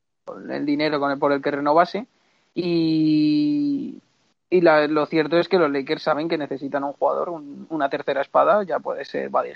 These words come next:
Hield, ya sea Lowry, ya sea incluso Chris Paul ha sonado. O sea, saben que necesitan un tercer jugador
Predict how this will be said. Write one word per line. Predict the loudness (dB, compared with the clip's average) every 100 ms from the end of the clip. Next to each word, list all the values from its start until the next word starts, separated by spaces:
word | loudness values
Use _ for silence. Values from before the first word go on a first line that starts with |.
| 0
Hield, | 2 2
ya | -2
sea | -2 -2 0
Lowry, | 4 6 6 4 0 -4 -8 -14
ya | -18
sea | -10 -6 -4 -4 -8 -14 _ _ _
incluso | -4 0 0
Chris | 0 -2
Paul | 0 2 2
ha |
sonado. | 2 0 2 0 -4
O |
sea, | -6 -8
saben | 2 2 2
que | -2
necesitan | -4 -8 -8 -8
un | -6 -8
tercer | -6 -4
jugador | -2 -2 0 0 -4